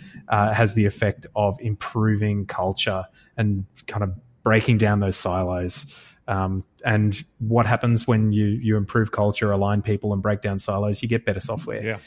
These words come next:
Speaker 1: um, and you get better business outcomes, and then everybody's happy.
Speaker 2: Yeah, and better
Speaker 1: So
Speaker 2: staff retention and better customer retention and just everything better.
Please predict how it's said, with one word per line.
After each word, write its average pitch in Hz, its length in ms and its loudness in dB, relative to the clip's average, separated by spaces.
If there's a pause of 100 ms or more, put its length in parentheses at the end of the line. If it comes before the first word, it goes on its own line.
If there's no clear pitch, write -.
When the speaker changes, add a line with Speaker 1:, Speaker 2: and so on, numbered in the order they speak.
(340)
Speaker 1:
um, 104 560 2
and 113 160 2
you 104 80 0
get 101 160 0
better 104 160 2
business 98 320 -4
outcomes, 95 420 -6
and 104 60 -6
then 98 80 -4
everybody's 95 360 -8
happy. 95 360 -12 (180)
Speaker 2:
Yeah, 139 100 -6
and 113 80 -4
better 113 140 -4
Speaker 1:
So 101 80 -10
Speaker 2:
staff 113 260 -4
retention 98 540 -10
and 90 100 -14
better 90 180 -16
customer 110 360 -12
retention 92 400 -14
and 85 100 -20
just - 220 -16
everything 104 400 -10
better. 101 300 -12